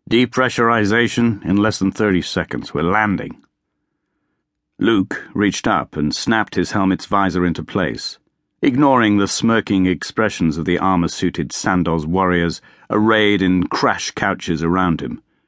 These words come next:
They were crammed in close to each other, bathed in red light. An alarm sounded at the same time that the lander carrying them began to jerk with abrupt and sudden violence. Marroquin had warned him about this,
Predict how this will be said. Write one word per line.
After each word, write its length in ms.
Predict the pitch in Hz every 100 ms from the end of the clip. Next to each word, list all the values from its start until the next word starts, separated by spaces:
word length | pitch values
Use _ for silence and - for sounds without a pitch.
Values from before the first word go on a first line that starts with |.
| _ _
They 100 | -
were 120 | 107 104
crammed 360 | - 131 107
in 140 | 104 101
close 300 | - 113 -
to 100 | 76
each 180 | 65 -
other, 320 | 67 65 - _ _ _
bathed 500 | 104 95 85 - -
in 200 | 82 76
red 200 | 82 87
light. 380 | 82 73 69 - _ _ _ _ _ _ _ _ _ _ -
An 140 | 120
alarm 520 | 127 139 135 117 101
sounded 560 | 95 - 120 107 95 87
at 120 | 95
the 60 | 101
same 300 | - 117 107
time 380 | 120 113 120 110
that 180 | 82
the 80 | 95
lander 560 | 98 120 123 110 95 107
carrying 500 | - 127 104 92 95
them 160 | 98 104
began 240 | 101 110
to 100 | 98
jerk 440 | 92 107 117 85 76
with 140 | 90
abrupt 520 | 85 80 113 120 -
and 120 | 95
sudden 420 | 90 - 98 98 90
violence. 720 | 95 98 73 65 58 - - _ _ _ _ _ _ _ _ _ _ _ _ _ _ _ _
Marroquin 400 | 120 165 139 151
had 120 | 127
warned 340 | 113 139 147 120
him 80 |
about 340 | 110 98 131 131
this, 220 | 98 -